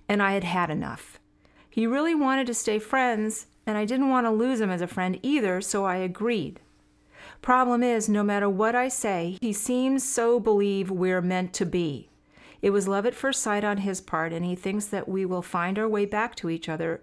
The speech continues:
quote, "once he sorts his shit out." I've told him it's not gonna happen, and he respects that, but he doesn't believe I mean it because he can apparently sense that we have this spark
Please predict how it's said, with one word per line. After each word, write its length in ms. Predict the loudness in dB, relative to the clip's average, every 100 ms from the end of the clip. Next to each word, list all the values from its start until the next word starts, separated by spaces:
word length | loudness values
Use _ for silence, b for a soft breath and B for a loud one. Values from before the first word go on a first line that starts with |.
| _
quote, 380 | -2 0 0 -2
"once 340 | -2 -2 -2
he 120 | -2 -4
sorts 420 | -2 -2 -2 -4
his 160 | -6
shit 300 | -4 -4 -4
out." 340 | -4 -8 -14 -20 _ _ _ B B B B
I've 160 | -2 0
told 300 | 0 2 2
him 100 | 0
it's 240 | -2 0
not 380 | 2 2 0 -2
gonna 260 | -2 -2
happen, 540 | -2 -2 -2 -4 -8 -8 _ B B B
and 140 | 0 4
he 80 |
respects 600 | 4 2 0 -2 -2 -2
that, 360 | -8 -8 -8 -10 -2
but 100 | -2
he 80 |
doesn't 480 | 0 0 0 0 -2
believe 640 | 0 2 2 0 0 -2 -2 -2
I 200 | 0 2
mean 320 | 2 2 0
it 200 | -2 -6
because 520 | -8 -4 -2 -2 -6 -12 _ _ _
he 300 | -8 -4 -4
can 240 | -2 -4 -2
apparently 580 | -4 -2 0 0 -2
sense 400 | -4 -2 -2 -2
that 180 | -4 -4
we 140 | -2 0
have 280 | 0 -2
this 220 | -4 -4 -2
spark 600 | -2 0 4 4 0